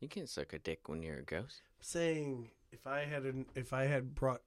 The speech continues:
Speaker 2: another guy onto the Weird Time Recorded after you pass away, and we're, I'm seventy-five, and we're still doing weird,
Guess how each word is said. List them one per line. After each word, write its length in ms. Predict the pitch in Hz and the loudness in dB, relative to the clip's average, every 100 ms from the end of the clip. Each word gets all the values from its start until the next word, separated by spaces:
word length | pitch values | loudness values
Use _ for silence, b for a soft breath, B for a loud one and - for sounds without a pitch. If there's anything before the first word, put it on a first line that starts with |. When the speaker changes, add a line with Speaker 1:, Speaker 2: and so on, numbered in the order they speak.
| _ | _
Speaker 2:
another 420 | 123 127 131 131 127 | 2 4 4 4 4
guy 300 | 127 123 120 | 4 4 4
onto 240 | 123 120 | 2 0
the 140 | 120 - | -2 -2
Weird 280 | 127 127 123 | 2 2 4
Time 140 | 131 | 2
Recorded 440 | 123 - 131 123 120 | 2 2 2 4 4
after 220 | 117 117 | 2 0
you 180 | 120 123 | 0 2
pass 420 | - 127 117 - | 2 2 2 4
away, 420 | 117 123 123 117 B B B | 6 8 8 6 B B B
and 100 | - | 0
we're, 120 | 123 117 | 0 2
I'm 180 | 127 120 | 2 4
seventy-five, 920 | - 123 120 113 - 127 120 117 113 b b b b - | 4 4 2 0 2 4 4 2 0 b b b b 0
and 80 | 123 | 4
we're 120 | 127 | 4
still 340 | - - 143 | 4 4 4
doing 360 | 135 135 127 123 | 6 6 6 4
weird, 160 | 123 | 2